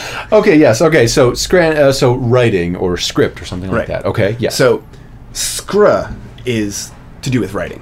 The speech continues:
Speaker 1: Okay.
Speaker 2: Now, dande, you would think it's connected to dandy.
Speaker 1: Mm-hmm.
Speaker 2: You would think it's connected to, uh, um,
Speaker 1: Like foppishness.
Speaker 2: foppishness, but
Speaker 1: Yeah.
Speaker 2: that would be a complete
Speaker 1: It's a
Speaker 2: mistake.
Speaker 1: misnomer, absolutely, yeah.
Speaker 2: Um,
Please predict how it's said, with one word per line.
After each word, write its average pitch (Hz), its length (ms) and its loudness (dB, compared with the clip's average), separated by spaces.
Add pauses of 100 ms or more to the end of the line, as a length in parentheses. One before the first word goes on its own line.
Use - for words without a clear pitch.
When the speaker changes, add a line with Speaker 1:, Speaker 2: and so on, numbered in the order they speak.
(140)
Speaker 1:
Okay. - 80 -6
Speaker 2:
Now, 110 300 0 (800)
dande, 170 560 0 (1800)
you 139 120 2
would 139 140 2
think 175 220 2
it's - 180 -4 (100)
connected 135 380 -2
to 104 80 -6
dandy. 95 520 -6 (120)
Speaker 1:
Mm-hmm. 92 160 -2
Speaker 2:
You 117 80 0
would 117 100 -4
think 110 140 0
it's 104 80 -8
connected 92 380 -6
to, 95 380 -8
uh, 90 240 -10 (320)
um, 95 280 -2
Speaker 1:
Like - 100 -6
foppishness. - 680 -6
Speaker 2:
foppishness, - 440 -4
but - 120 -4
Speaker 1:
Yeah. - 60 2
Speaker 2:
that 143 100 4
would 131 120 2
be 120 160 -2
a - 140 -10
complete 117 880 -4 (160)
Speaker 1:
It's - 80 -12
a 101 40 -4
Speaker 2:
mistake. 87 220 -2
Speaker 1:
misnomer, 90 280 -6
absolutely, 87 500 -4
yeah. 139 180 -2 (260)
Speaker 2:
Um, 104 320 -6